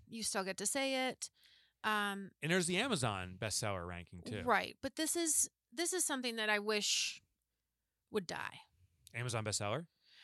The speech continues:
Speaker 1: Well, here's why. It's a moment in time. It's not just even a week of sales. It could be that
Speaker 2: Hour.
Speaker 1: three, it flips usually around every three hours.
Speaker 2: Yeah, yeah.
Speaker 1: People say they're an Amazon bestseller. It doesn't mean anything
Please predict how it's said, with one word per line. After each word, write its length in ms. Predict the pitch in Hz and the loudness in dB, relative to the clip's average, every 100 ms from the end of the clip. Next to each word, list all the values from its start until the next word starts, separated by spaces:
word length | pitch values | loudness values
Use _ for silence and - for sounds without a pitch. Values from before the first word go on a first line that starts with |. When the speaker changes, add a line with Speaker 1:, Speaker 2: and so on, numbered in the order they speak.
| - _ | -20 _
Speaker 1:
Well, 120 | 285 | -4
here's 240 | - 370 - | 0 0 0
why. 300 | 175 - - _ _ _ - - _ _ _ | -4 -6 -8 _ _ _ -20 -20 _ _ _
It's 200 | 285 - | 0 2
a 80 | 254 | -2
moment 420 | 233 220 233 240 | -2 -4 -4 -6
in 120 | 240 | -6
time. 360 | 233 170 151 - - - _ _ _ _ - | -6 -8 -12 -16 -20 -20 _ _ _ _ -2
It's 320 | 240 - - | -2 0 -2
not 300 | 247 254 311 - _ _ _ _ _ _ - | 2 4 2 -2 _ _ _ _ _ _ -8
just 280 | 220 240 - | 0 0 0
even 300 | 226 233 226 | -2 -2 -2
a 100 | 208 | -2
week 240 | 208 233 - | -2 -2 -4
of 120 | 190 | -4
sales. 400 | 185 170 151 - | -4 -6 -8 -8
It 160 | 226 - | -10 -8
could 200 | 247 196 | -12 -10
be 80 | 214 | 0
that 260 | 208 202 - | 4 4 2
Speaker 2:
Hour. 280 | - 90 92 | -6 -8 -6
Speaker 1:
three, 380 | 78 - 254 - - - - - - | -8 -6 -4 -6 -10 -20 -20 -14 -4
it 140 | 247 | -2
flips 480 | - - 349 359 - | -2 0 0 0 0
usually 360 | 285 247 254 226 | 0 0 0 2
around 260 | 220 208 | 2 2
every 200 | 202 202 | 0 -4
three 280 | 190 208 190 | -6 -4 0
hours. 560 | 65 67 - 90 80 - _ - | 0 0 -2 -4 -4 -8 _ -20
Speaker 2:
Yeah, 80 | 85 | -20
yeah. 60 | 78 _ _ _ _ _ _ _ - | -20 _ _ _ _ _ _ _ -4
Speaker 1:
People 340 | 311 330 339 | -2 0 0
say 180 | - 285 | 0 2
they're 160 | 240 233 | 2 0
an 120 | 190 | 0
Amazon 540 | - 233 247 247 226 214 | 2 2 2 0 0 0
bestseller. 680 | 202 196 - 262 220 123 85 | -2 -2 0 2 2 0 -2
It 80 | 190 | -2
doesn't 280 | 247 247 | 0 0
mean 120 | 233 233 | 0 0
anything 400 | 226 202 185 | 0 -2 -6